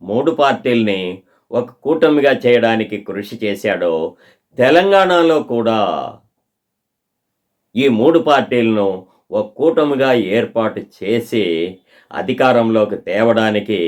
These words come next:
కృషి చేయాలని ఈ సందర్భంగా నేను పవన్ కళ్యాణ్ గారికి విన్నవించుకుంటూ, ఈ విషయంలో మీకు ఏవైనా సహాయ సహకారాలు కావాలంటే మాలాంటి వాళ్ళు ఎప్పుడూ కూడా మీ వెన్నంటి ఉంటారని ఆశిస్తూ,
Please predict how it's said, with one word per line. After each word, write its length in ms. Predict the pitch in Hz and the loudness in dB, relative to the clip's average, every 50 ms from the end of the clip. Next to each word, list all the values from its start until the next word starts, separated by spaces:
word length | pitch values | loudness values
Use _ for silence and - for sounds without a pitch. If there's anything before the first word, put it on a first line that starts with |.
| 82 82 85 90 90 _ _ _ _ _ _ _ _ _ _ _ _ _ _ _ _ _ | -4 -4 -8 -12 -16 _ _ _ _ _ _ _ _ _ _ _ _ _ _ _ _ _
కృషి 260 | - 92 87 - - _ - | -14 -12 -12 -14 -18 _ -2
చేయాలని 680 | 107 101 101 101 98 98 95 95 95 95 101 92 76 73 78 80 - _ _ _ _ _ _ _ _ _ | 0 2 4 4 4 4 2 0 -2 -2 -4 -4 -4 -6 -10 -12 -16 _ _ _ _ _ _ _ _ _
ఈ 120 | 87 95 95 - - | -10 -10 -10 -8 -8
సందర్భంగా 540 | 98 98 101 113 101 92 104 104 101 104 98 95 | -6 0 0 0 2 2 -2 0 0 0 0 0
నేను 160 | 95 90 82 - 87 | -2 -6 -6 -6 -6
పవన్ 200 | 85 92 104 104 101 | -4 -4 -4 -4 -2
కళ్యాణ్ 380 | 104 104 101 101 98 95 95 92 85 | -2 -2 0 0 -2 -2 -4 -6 -4
గారికి 380 | 92 92 85 87 82 - 90 80 71 - - _ _ _ _ _ | -4 -4 -4 -4 -6 -6 -8 -8 -8 -10 -14 _ _ _ _ _
విన్నవించుకుంటూ, 920 | - 78 87 90 101 107 101 104 104 98 - - - 95 95 90 - 104 95 85 76 71 69 - _ _ _ _ _ _ _ _ - 78 - - 104 | -12 -10 -8 -4 -4 -2 0 0 -2 -2 -4 -8 -10 -8 -8 -4 -4 -2 -2 -2 -4 -6 -8 -12 _ _ _ _ _ _ _ _ -18 -16 -10 -4 -2
ఈ 40 | 110 110 | 0 0
విషయంలో 440 | 110 101 - - 123 120 117 117 117 113 107 | 0 0 2 2 4 4 4 2 2 2 0
మీకు 160 | 107 101 98 101 104 | -2 -4 -4 -4 -2
ఏవైనా 280 | 104 107 110 107 110 104 98 - | 0 0 0 0 -2 -4 -4 -4
సహాయ 360 | 98 87 87 - 113 113 117 110 101 - | -8 -8 -4 0 0 2 2 0 -2 -4
సహకారాలు 540 | 101 101 101 101 107 107 101 101 101 98 92 - | -4 -4 -4 -2 -4 -4 -2 -2 -2 -2 -4 -6
కావాలంటే 520 | - - 95 95 95 92 92 90 87 95 92 85 85 90 | -6 -4 -2 -2 -4 -4 -8 -8 -6 -6 -4 -4 -4 -6
మాలాంటి 400 | 92 92 98 98 95 90 85 90 | -6 -4 -4 -4 -6 -6 -8 -8
వాళ్ళు 400 | 87 90 98 107 107 101 101 82 76 82 80 _ - - _ _ - - | -4 -2 0 0 0 0 -2 -2 -4 -6 -10 _ -20 -20 _ _ -10 -10
ఎప్పుడూ 220 | - - 117 120 117 113 | -6 -2 0 0 0 0
కూడా 180 | 110 107 104 104 101 98 | 0 0 0 0 0 -2
మీ 80 | 98 95 90 82 | -4 -6 -6 -6
వెన్నంటి 380 | 87 101 104 107 110 104 101 101 92 90 | -4 -4 -2 -2 -2 -2 -4 -6 -6 -6
ఉంటారని 560 | 92 90 - 101 98 92 95 92 92 87 80 73 69 - _ _ _ _ _ _ | -8 -4 -2 -2 -2 -2 -4 -4 -4 -4 -6 -6 -8 -12 _ _ _ _ _ _
ఆశిస్తూ, 640 | - 65 90 101 104 - 101 85 - - - 101 | -8 -4 -4 -4 -2 -4 -8 -8 -8 -8 -6 -6